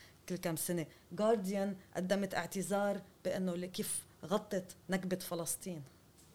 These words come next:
يعني بالثمانية وأربعين، ومراجعة تامة. فنحن قيد التطوير دايمًا، بس عنا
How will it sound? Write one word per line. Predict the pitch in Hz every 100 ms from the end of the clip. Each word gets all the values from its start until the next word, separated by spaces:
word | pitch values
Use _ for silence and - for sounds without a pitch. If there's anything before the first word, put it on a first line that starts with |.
| - - - -
يعني | - 156
بالثمانية | 156 - 196 196 185
وأربعين، | - 160 147 156 160 151 143 143 147
ومراجعة | 156 165 175 185 180 160 143
تامة. | 156 180 160
فنحن | 156 175 190 262 254 233 - -
قيد | - 247 233
التطوير | 233 - 185 - 220 220
دايمًا، | 175 196 190 185
بس | 180 185
عنا | 185 208 339 311 185